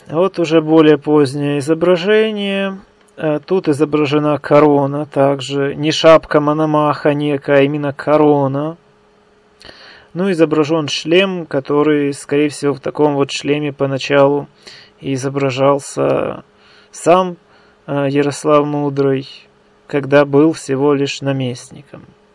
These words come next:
А вот корона, а, которая, ну, здесь она изображена европейского типа, но, однако, всё равно нужно понимать,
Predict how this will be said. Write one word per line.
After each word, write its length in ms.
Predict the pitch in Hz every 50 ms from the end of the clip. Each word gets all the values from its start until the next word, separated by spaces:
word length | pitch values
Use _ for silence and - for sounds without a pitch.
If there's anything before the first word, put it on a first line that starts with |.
| _ _ _ _ _ _ _ _ _ _ _ _ _ _ _ _ _ _ _ _ _ _ _ _
А 160 | - 139 135 131
вот 280 | 147 160 160 156 -
корона, 800 | - - 143 151 170 190 208 214 214 202 202 196 196 185 175 - _ _ _ _ _
а, 260 | - 143 139 147 143 139
которая, 800 | - - 135 135 - 165 175 180 170 170 165 160 160 160 156 147 - _ _ _ _ _ - - - _ _ -
ну, 100 | 160 156
здесь 280 | 147 165 170 147 - 165
она 220 | 147 151 160 156
изображена 600 | 139 143 156 151 160 160 151 143 156 160 160 160
европейского 960 | 156 156 160 156 165 170 160 - 220 226 180 185 - - - 180 156 156 151 143
типа, 600 | - - - 139 131 131 - - 147 151 151 151 _ _ _ _ _ _ _ _ _ - - - - - _ -
но, 180 | 151 165 170
однако, 440 | 170 160 165 180 185 185 - 170 165
всё 220 | - - - 151
равно 580 | 147 147 143 143 151 170 175 175 170 160 151 - - - - - - -
нужно 540 | - 170 170 160 151 151 156 143 151 156 143
понимать, 880 | 143 - 143 147 147 147 151 151 147 143 - - - - - - -